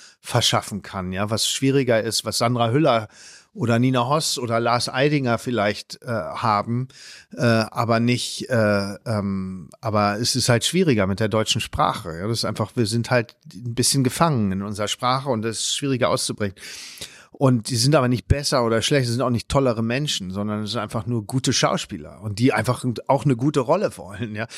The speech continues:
Und genauso unsicher an Drehort kommen wie Heinz Müller. Ray Fiennes kommt, der weiß auch nicht, wie er es ge-,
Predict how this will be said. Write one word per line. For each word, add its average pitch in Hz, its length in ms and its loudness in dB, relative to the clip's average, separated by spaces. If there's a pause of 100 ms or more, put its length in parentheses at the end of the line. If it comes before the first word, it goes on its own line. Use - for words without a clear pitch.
(200)
Und 151 140 -2
genauso 170 560 2
unsicher 143 760 0 (380)
an 127 220 2
Drehort 143 420 4
kommen 117 300 -2
wie 120 140 0
Heinz 131 300 0
Müller. 143 440 -4 (760)
Ray 131 440 0
Fiennes 156 420 0
kommt, 139 260 -2
der 131 120 4
weiß 143 280 0
auch 196 120 2
nicht, 262 260 0 (160)
wie 131 320 0
er 110 120 4
es - 440 -6 (300)
ge-, 127 100 -4